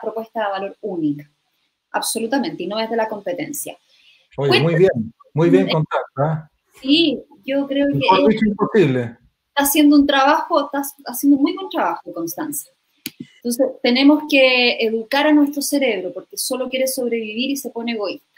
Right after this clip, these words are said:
Speaker 2: Exacto.
Speaker 1: Y, y
Speaker 2: Exacto.
Speaker 1: sobre todo educar a nuestras emociones también. Bueno, que es parte de nuestro cerebro, ¿no? Parte importante.
Speaker 2: Claro.
Speaker 1: Marcelo, cuéntanos un poco de este curso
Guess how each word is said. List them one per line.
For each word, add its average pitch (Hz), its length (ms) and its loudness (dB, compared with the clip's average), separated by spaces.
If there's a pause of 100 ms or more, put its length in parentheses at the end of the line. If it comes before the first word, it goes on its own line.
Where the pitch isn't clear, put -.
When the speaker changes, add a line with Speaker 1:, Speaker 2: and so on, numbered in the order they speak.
(300)
Speaker 2:
Exacto. 139 640 -4 (180)
Speaker 1:
Y, 233 60 -6
y - 40 -20 (100)
Speaker 2:
Exacto. 240 180 0
Speaker 1:
sobre 226 160 2
todo 262 300 2
educar 285 280 -2
a 277 40 -2
nuestras 277 300 -2
emociones 277 580 -2
también. 220 440 -4 (680)
Bueno, 254 320 -2
que - 80 -20
es - 60 -20
parte 214 220 -4
de 202 80 -8
nuestro 240 180 -10
cerebro, 175 380 -4
¿no? 269 300 -6
Parte 202 240 -6
importante. 220 680 -4 (680)
Speaker 2:
Claro. 269 180 -2
Speaker 1:
Marcelo, - 300 2 (300)
cuéntanos 339 460 2
un 311 220 0
poco 339 280 -4
de 320 80 -2
este 285 300 -4
curso 294 580 0